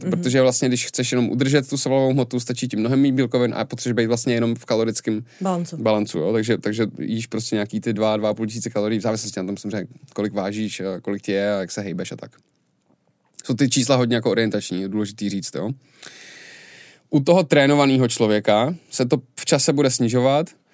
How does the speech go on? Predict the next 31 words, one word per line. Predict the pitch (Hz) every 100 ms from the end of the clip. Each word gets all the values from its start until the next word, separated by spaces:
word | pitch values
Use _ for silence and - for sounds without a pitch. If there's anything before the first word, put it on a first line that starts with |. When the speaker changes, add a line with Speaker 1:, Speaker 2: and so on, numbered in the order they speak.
| _ _ -
Speaker 2:
ehm, | 117 120 117 117 120 123 - -
a | -
ty, | - 127 -
ty | 127
jako | 120 131
hodně | 131 123
pokročilí | 127 - 127 135 127
cvičenci | - 120 131 123
jsou | 123 123 123
někde | 120 123
mezi | 123 123
tři | - 123
sta | - 123 117 117 120 -
až | -
pěti | 120 120
stama | 120 117 113
kalorií, | 110 107 113 110 110
no, | 113 123 131
dvě | 127 117 117
stě, | -
tři | 120 123
sta | - 113
až | 107
pět | 120
set | 117 120
kalorií | 117 110 113
prostě | 107 117 - 110 104
za | 98
den. | 95 - -
Speaker 1:
To | 202
je | 208